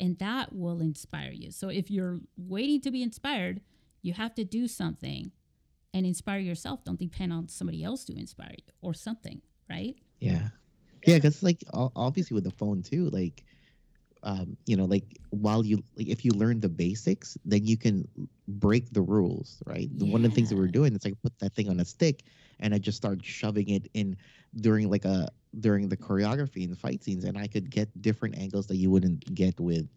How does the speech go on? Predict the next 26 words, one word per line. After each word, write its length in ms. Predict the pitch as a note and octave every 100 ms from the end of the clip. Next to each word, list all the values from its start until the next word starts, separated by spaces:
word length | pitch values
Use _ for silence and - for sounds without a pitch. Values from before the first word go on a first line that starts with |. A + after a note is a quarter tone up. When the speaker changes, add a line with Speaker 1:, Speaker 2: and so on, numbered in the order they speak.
| - -
Speaker 2:
you 80 | F#2
know, 160 | D2 - -
a, 220 | D#2+ -
a 40 |
big 280 | F2+ G2 E2+
D 180 | F2 E2
S 160 | E2+
L 180 | F2 D2+
R 240 | D#2 E2+ D#2+
or 80 |
something, 360 | F#2 - F2 E2
unless, 380 | F2 F2+ F#2 - - - - -
you 120 | G#2+
know, 240 | F#2+ F2 -
stuff 260 | - B2+ A#2+
that 140 | G#2+ -
only 340 | - A2 A2 G2+
Hollywood 400 | G2+ G2 F#2+ F2+
would 120 | F2+
do 140 | A2+ F#2+
because 240 | E2+ F2+
they 100 | F#2
would 120 | F2+
have 160 | F#2+ E2+
those 180 | F2+ F#2+
robotic 640 | F#2+ G2+ F#2 F#2+ F#2+